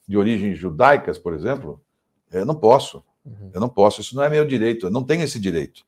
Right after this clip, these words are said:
Speaker 1: Então, quando eu exponho isso e uma, uma, alguma, algum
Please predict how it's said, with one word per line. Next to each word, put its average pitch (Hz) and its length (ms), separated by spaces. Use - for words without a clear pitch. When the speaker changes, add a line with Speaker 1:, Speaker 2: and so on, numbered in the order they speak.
Speaker 1:
Então, 151 300
quando 208 300
eu 143 300
exponho 175 500
isso 104 360
e 113 100
uma, 120 420
uma, 113 180
alguma, 104 640
algum 151 560